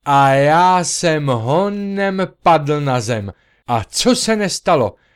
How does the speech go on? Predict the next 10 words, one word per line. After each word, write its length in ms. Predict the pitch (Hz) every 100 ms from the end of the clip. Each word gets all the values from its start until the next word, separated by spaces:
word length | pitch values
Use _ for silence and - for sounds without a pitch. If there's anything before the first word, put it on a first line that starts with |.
| _ _ -
Tygr 360 | 135 120 202
mě 240 | 254 269 254
přeletěl 920 | - - 123 113 - 113 107 131 139 _ _ _
a 100 | 127
dopadl 600 | 127 147 175 165 131 - _
rovnou 1040 | 107 117 135 180 185 180 202 214 214 220 175
do 240 | 135 131 - -
otevřené 1120 | 185 190 - 240 214 208 214 214 208 202 196 -
tlamy 440 | - 170 160 156 147
krokodýla. 1000 | 143 131 127 - 117 104 101 95 87